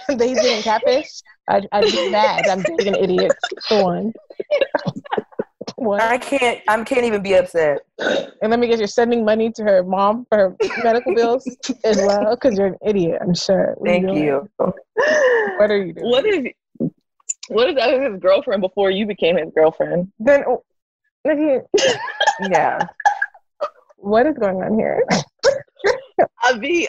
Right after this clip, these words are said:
Speaker 3: honest,
Speaker 1: Why?
Speaker 3: people, this is, this is actually real life happening to people. People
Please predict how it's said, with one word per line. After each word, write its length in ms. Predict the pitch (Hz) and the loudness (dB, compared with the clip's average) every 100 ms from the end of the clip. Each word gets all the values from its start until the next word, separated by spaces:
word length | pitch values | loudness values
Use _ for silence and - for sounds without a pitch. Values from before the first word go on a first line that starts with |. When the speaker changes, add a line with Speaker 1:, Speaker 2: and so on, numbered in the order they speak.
| 226 | 0
Speaker 3:
honest, 320 | 214 262 220 | 0 2 0
Speaker 1:
Why? 160 | 240 202 | 0 -2
Speaker 3:
people, 240 | - 196 | -4 -4
this 140 | 202 | -4
is, 140 | 339 220 _ _ - | -4 -8 _ _ -4
this 120 | 214 | -4
is 80 | - - | -2 -2
actually 320 | 226 - 220 | -2 -2 -4
real 220 | 196 240 | -2 0
life 220 | 233 226 | 2 0
happening 420 | 214 202 226 240 226 | 0 -2 0 -2 -2
to 80 | 208 | 0
people. 380 | 277 311 247 | -2 0 -2
People 260 | 208 285 294 | -2 -4 -4